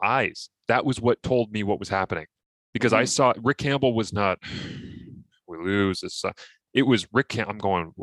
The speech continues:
Speaker 1: "Rick Campbell looks like he knows something I don't know,"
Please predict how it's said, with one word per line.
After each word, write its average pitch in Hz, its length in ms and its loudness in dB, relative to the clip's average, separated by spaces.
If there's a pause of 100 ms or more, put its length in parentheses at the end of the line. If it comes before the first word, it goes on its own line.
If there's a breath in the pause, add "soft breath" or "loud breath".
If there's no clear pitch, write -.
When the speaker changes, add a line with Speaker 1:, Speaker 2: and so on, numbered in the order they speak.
(120)
Speaker 1:
"Rick 127 260 0 (360)
Campbell 107 600 -4
looks - 300 -2
like 101 140 2
he 110 160 -8
knows 101 280 2
something 92 360 -4
I 90 140 2
don't 85 360 -4
know," 82 320 -2